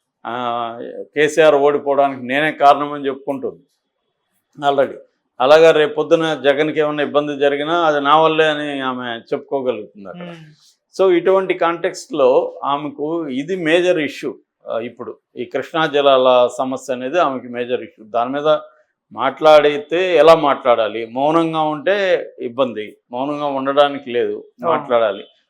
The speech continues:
Speaker 1: కాకపోతే ఆమెకి లక్ ఏందంటే, ఆ, ఇటు చంద్రబాబు మాట్లాడట్లేదు, పవన్ కళ్యాణ్ మాట్లాడట్లేదు, ఇద్దరు కూడా, అటు అక్కడ బీజేపీ కూడా మాట్లాడట్లేదు.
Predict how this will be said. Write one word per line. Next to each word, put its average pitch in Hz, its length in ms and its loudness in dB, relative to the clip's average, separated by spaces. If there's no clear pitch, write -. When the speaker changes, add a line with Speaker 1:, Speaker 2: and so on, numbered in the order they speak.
Speaker 1:
కాకపోతే 170 340 2
ఆమెకి 156 280 0
లక్ 143 280 2
ఏందంటే, 165 600 -2
ఆ, 139 200 2
ఇటు 135 240 0
చంద్రబాబు 151 680 4
మాట్లాడట్లేదు, 151 920 0
పవన్ 147 260 2
కళ్యాణ్ 147 320 -2
మాట్లాడట్లేదు, 104 680 -8
ఇద్దరు 123 320 2
కూడా, 151 520 2
అటు 131 200 -2
అక్కడ 123 460 0
బీజేపీ 151 500 -2
కూడా 147 200 0
మాట్లాడట్లేదు. 110 640 -8